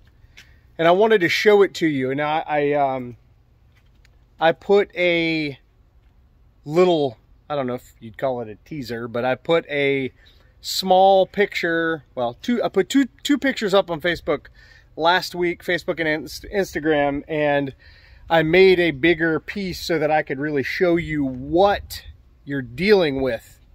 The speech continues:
when you're working with this VersaCoat thirteen situation. Now, truck looks pretty good. It's all dirty with pollen on it. I just got back from Virginia. I was in Virginia for five days. Uh,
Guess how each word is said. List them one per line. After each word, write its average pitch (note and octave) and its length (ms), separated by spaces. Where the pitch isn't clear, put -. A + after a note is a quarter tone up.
when D3 180
you're C#3+ 140
working D#3 360
with C#3+ 120
this C3+ 160
VersaCoat D3+ 580
thirteen D3+ 640
situation. D3 760
Now, D3 400
truck F#3 260
looks E3+ 200
pretty D#3+ 240
good. D#3+ 200
It's C3+ 120
all D3 160
dirty C#3+ 360
with B2+ 200
pollen D3 360
on C#3 140
it. C3+ 100
I B2 120
just C#3 240
got D3+ 180
back C#3+ 440
from D3 320
Virginia. C#3+ 640
I C3+ 40
was B2 100
in C3+ 100
Virginia C#3 380
for C#3+ 140
five D3 360
days. D3 600
Uh, B2 500